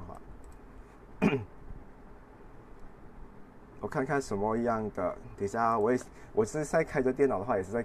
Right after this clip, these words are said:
读着你们的这个 comment。<clears throat>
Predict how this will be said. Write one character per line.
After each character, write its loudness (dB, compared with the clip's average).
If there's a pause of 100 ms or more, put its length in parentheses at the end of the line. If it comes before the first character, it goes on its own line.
读 0
着 0
你 0
们 -4
的 -2
这 0
个 2
comment。 -8 (1040)
<clears throat> 2